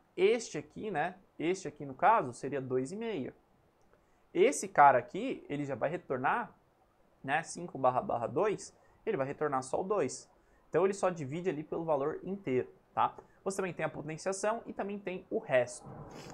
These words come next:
né? Então imagina que você divida ali qualquer número por dois. Quando você divide o número por dois, se ele for, se este número for par, o resto é zero. Se este número for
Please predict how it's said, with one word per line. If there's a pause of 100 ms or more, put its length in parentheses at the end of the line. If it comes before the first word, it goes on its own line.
né?
Então
imagina
que
você (320)
divida
ali
qualquer
número
por
dois. (240)
Quando
você
divide
o
número
por
dois, (840)
se
ele
for, (200)
se
este
número
for
par,
o
resto
é
zero. (360)
Se
este
número
for